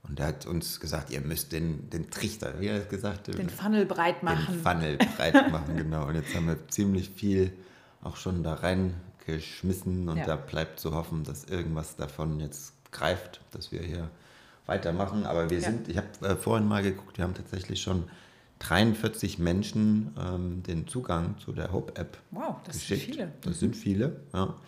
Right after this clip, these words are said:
Speaker 1: Äh, klar, es wär, wär schön, wenn's noch mehr sein würden, aber,
Speaker 2: Ja.
Speaker 1: ähm, da ist ja der Mai vielleicht für da, ne?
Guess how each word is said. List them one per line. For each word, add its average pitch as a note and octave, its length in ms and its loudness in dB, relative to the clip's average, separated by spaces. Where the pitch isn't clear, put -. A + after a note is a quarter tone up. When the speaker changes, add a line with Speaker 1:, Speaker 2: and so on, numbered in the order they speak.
Speaker 1:
Äh, C#2+ 360 -2
klar, F#2+ 280 6
es F#2 180 0
wär, E2+ 200 0
wär E2+ 140 4
schön, F#2 280 4
wenn's D#2+ 200 0
noch D2 120 -6
mehr G2 200 2
sein A#2+ 420 -2
würden, B2+ 520 -2
aber, F#2+ 460 -2
Speaker 2:
Ja. F2+ 60 -6
Speaker 1:
ähm, F2 300 -4
da - 80 -12
ist - 180 -10
ja - 80 -4
der D#2 140 0
Mai D#2 240 0
vielleicht - 480 -10
für - 300 -6
da, - 280 -4
ne? F#2 140 -8